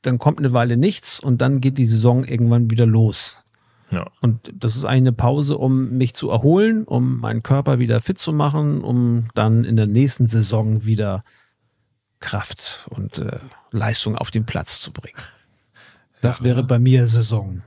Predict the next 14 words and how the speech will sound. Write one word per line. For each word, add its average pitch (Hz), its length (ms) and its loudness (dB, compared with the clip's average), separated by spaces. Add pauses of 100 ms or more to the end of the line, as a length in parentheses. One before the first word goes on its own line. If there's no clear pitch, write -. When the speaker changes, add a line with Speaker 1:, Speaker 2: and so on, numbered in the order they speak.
(100)
Speaker 2:
Versuchen 110 380 0
wir 98 60 0
das 98 180 -6
mal 92 80 -2
zu - 160 -6
adaptieren 95 580 -2
auf 85 140 -10
die 85 180 -8
Fischsaison. 82 840 -8 (540)
Ähm, 92 720 0
wir 113 220 4
haben 165 240 2
zwei 90 840 -4 (1200)
Fischsaisons. 78 1120 -10